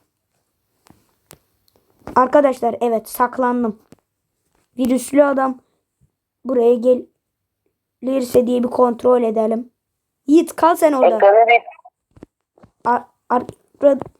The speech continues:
Speaker 1: arkadaşlar, ekranı büyütelim.
Speaker 2: Virüs değil. Okey.
Speaker 1: Ne, virüslü değil bu adam arkadaşlar. Bizim çete, arkadaşlar, bir zıpladı, maşa-, maşallah.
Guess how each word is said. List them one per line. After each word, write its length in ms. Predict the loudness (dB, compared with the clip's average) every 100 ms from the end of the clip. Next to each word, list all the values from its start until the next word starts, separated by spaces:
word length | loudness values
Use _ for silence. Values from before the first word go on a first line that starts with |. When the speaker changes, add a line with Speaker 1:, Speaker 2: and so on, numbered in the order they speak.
| -8
Speaker 1:
arkadaşlar, 600 | -6 -4 0 4 4 4
ekranı 480 | -2 _ _ -12 -12
büyütelim. 460 | -12 -14 -14 -16 _ _ _ _ _ _ _ _ _ _ _ _ _ _ _ _ _ _ -2 2
Speaker 2:
Virüs 360 | 2 0 0 0
değil. 220 | 0 -2 -6 -6 -2
Okey. 200 | 0 2 0 -2 -10 _ _ _ _ _ _ _ _ _ _ _ -4
Speaker 1:
Ne, 280 | 0 0 0
virüslü 420 | -4 -4 -6 -4
değil 240 | 0 0 2
bu 80 |
adam 220 | 2 0 -2
arkadaşlar. 540 | -4 -4 -4 -2 -4 -6 _ _ _ -10
Bizim 240 | 0 0
çete, 360 | 2 0 2 2 0 _ _ _ _ _ _ _ -10
arkadaşlar, 540 | -4 0 2 0 0
bir 120 | -2
zıpladı, 380 | -2 -2 -2 0
maşa-, 580 | 2 0 -2 -4 -6 -6 _ _ _ _ _ _ _ _ _
maşallah. 920 | 0 2 2 -2 -4 -2 -2 -2 -2